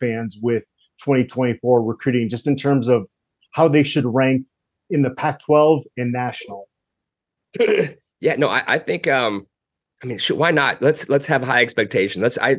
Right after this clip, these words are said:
Speaker 2: let's shoot for top five. You know, U S C is gonna be up there. Uh, Stanford is having a phenomenal class right now. I think they're top ten nationally right now. And then Washington's doing well, but there's no reason why,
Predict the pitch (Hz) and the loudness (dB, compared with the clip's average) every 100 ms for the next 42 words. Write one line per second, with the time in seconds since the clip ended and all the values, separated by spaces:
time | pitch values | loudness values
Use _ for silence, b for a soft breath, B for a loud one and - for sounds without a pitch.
0 | - 131 143 151 - 120 131 110 - 107 | 0 -2 -2 -2 -2 -2 -2 -2 0 0
1 | 85 123 147 127 123 123 120 123 120 117 | 0 2 2 2 2 0 -2 -2 0 0
2 | 101 - 98 98 B B B _ 98 101 | 0 0 0 -2 B B B _ -2 0
3 | 92 - - 135 180 98 87 - - 110 | 0 -2 0 0 2 0 -2 -4 -4 -2
4 | 135 120 117 107 - _ 85 - 98 107 | 0 2 2 0 -6 _ -12 -6 -4 -2
5 | 107 117 117 104 - 104 98 110 98 117 | 0 2 2 0 0 -2 0 -2 0 0
6 | 131 143 143 131 - 123 101 147 - 98 | 0 0 -2 -4 -2 0 0 -2 -2 0
7 | 92 90 98 92 92 b b b _ _ | 0 0 -2 -4 -6 b b b _ _
8 | _ 120 131 123 156 - 117 120 104 101 | _ 0 2 2 0 0 0 0 2 2
9 | 98 - 135 135 185 160 160 147 131 120 | 2 0 -2 -2 -2 -2 -2 0 2 0